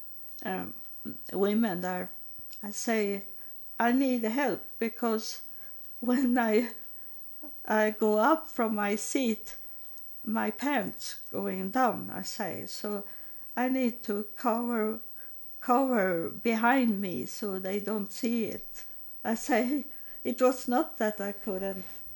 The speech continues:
go up from the seat, but that was, I had lowered my weight in Jerusalem. So I think it start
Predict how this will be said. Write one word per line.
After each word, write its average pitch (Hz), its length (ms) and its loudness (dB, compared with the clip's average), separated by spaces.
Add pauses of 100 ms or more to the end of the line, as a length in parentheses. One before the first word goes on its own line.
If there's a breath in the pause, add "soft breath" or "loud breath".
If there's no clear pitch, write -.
(880)
go 190 120 4
up 190 300 0
from 202 260 -2
the 202 100 -2
seat, 240 420 -2 (120)
but 202 220 -4 (160)
that 190 300 -2 (320)
was, 208 520 0 (560)
I 208 160 0
had 208 240 -4
lowered 202 420 0
my 190 220 -4
weight - 500 -2 (800 loud breath)
in 202 420 -2 (140)
Jerusalem. 196 840 -2
So 196 400 -4 (480 loud breath)
I 233 140 2
think 320 440 0
it 202 340 -4
start - 1040 -2